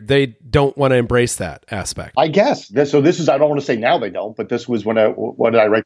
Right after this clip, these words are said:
Speaker 2: this book. I mean, y-, you know, they, uh, they wanted no part of it. And the reason I knew the story is Bob Labance, who was a, uh, was a great, great historian, um, golf historian, lived in, lived in Vermont, knew the story about it, had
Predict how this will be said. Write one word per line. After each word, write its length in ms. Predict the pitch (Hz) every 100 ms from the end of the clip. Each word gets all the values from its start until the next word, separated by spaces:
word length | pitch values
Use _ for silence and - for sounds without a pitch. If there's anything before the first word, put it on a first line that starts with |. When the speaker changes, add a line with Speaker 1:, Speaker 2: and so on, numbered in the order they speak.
| _
Speaker 2:
this 100 | _ - 131
book. 120 | 131
I 20 | 104
mean, 280 | 107 98 92 - - _ _ _
y-, 80 | 127 - _ -
you 260 | - 143
know, 180 | 143 123
they, 340 | 113 120 110 _ _ _ - -
uh, 100 | 123
they 140 | 123 135
wanted 240 | 151 147
no 100 | 143
part 200 | - 151
of 40 | 147
it. 100 | 107
And 140 | 110
the 80 | 113
reason 340 | 110 135 139
I 80 | 120
knew 160 | 120 131
the 100 | 117
story 380 | - 120 156 107
is 120 | 107
Bob 260 | 90 113 110
Labance, 600 | 107 117 120 123 131 - _ - - _ _ _
who 180 | 123 120
was 200 | 120 101
a, 200 | 131 101 64 - -
uh, 500 | 101 98 95 92 92 - - - _ _ _ _ _ -
was 280 | 117 117
a 40 | 101
great, 560 | 107 123 117 135 139
great 220 | - 120 113
historian, 680 | 113 - 113 151 101 104 - -
um, 480 | 104 104 101 98 87
golf 200 | 117 117
historian, 340 | 151 - 110 104
lived 180 | 110 113
in, 300 | 110 104 -
lived 220 | 101 107 107
in 100 | 101
Vermont, 480 | 101 98 127 117 - _ _ -
knew 240 | 117 139
the 100 | 135
story 360 | - 143 165 139
about 200 | 104 101
it, 100 | 101
had 140 | 107